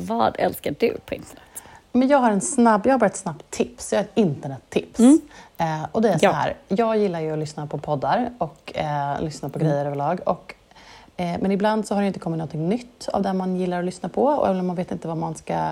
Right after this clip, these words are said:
Speaker 2: vad man ska lyssna på. Då kan man gå in på Spotify och sen så söker man på ett namn på någon som man vill lyssna på. Och så hittar man intervjuer,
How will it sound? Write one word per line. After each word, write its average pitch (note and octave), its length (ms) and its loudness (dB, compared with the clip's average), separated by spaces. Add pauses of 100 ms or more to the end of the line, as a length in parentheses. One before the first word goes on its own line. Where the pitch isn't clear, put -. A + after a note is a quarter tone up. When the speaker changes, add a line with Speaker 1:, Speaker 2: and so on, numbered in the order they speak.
Speaker 2:
vad E3 80 -6
man D#3+ 100 -6
ska D#3 140 -10
lyssna D#3 240 -8
på. G3+ 220 -4 (580)
Då C4+ 320 4 (260)
kan G3 180 2
man F3+ 140 -2
gå E3+ 100 -2
in A3+ 380 -4
på F#3+ 80 -6
Spotify F#3+ 640 -4
och G3 120 -2
sen F#3+ 160 -2
så G3 100 -10
söker A#3+ 440 -2
man F3 240 -2
på - 120 -2
ett F3+ 120 -2
namn G#3 580 4 (100)
på - 120 -4
någon D#3+ 320 -4
som D#3+ 240 -6
man D#3 340 -8 (380)
vill F#3+ 160 4
lyssna G#3 280 0
på. - 200 -2 (600)
Och F#3+ 100 0
så G3 60 0
hittar G3+ 280 0
man F3+ 100 -2
intervjuer, F3+ 720 2